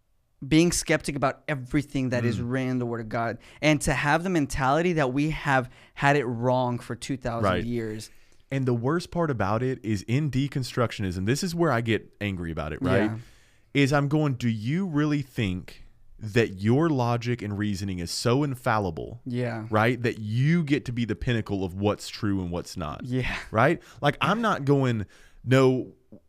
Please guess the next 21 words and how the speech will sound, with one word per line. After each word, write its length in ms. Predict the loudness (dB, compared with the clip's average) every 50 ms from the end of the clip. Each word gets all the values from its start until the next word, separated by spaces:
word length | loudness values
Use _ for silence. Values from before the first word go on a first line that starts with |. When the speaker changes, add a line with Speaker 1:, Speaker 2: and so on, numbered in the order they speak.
| _ _
Speaker 2:
th-, 220 | -14 -14 -14 -16 -16 -12 -8
I 240 | -6 -4 -2 -2 -2
know 180 | -2 -2 -2 -2
what's 320 | -2 -2 -4 -6 -8 -12
true." 480 | -14 -8 -6 -4 -4 -4 -4 -6 -6 -4 0
I'm 160 | 0 2 2 2
Speaker 1:
Yeah. 40 |
Speaker 2:
saying 280 | 0 -2 -2 -2 -2 -2
this 180 | -2 -2 -4 -4
book 320 | -2 -2 -2 -2 -2 -4
does. 340 | -6 -6 -6 -6 -8 -10 -8 -6
And, 180 | -6 -6 -6
y-, 80 | -8 -10 -8
you 120 | -4 -2
know, 100 | -2 -2
part 200 | -2 -2 -4 -4
of 40 | -6
the 60 | -6
dilemma 280 | -4 -2 -2 -2 -2 -2
with 120 | -2 0 -2
it, 120 | -2 -4